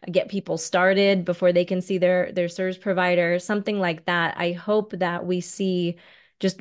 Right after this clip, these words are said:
again, more practitioners, more options,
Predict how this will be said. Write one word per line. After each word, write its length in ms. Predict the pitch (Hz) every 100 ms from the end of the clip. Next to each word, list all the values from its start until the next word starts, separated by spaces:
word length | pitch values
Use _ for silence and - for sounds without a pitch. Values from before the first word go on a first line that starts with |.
| -
again, 360 | - 190 202 180
more 180 | 190 202
practitioners, 720 | 226 208 202 185 190 180 185
more 300 | 190 220 -
options, 760 | 190 214 - 175 170 175 170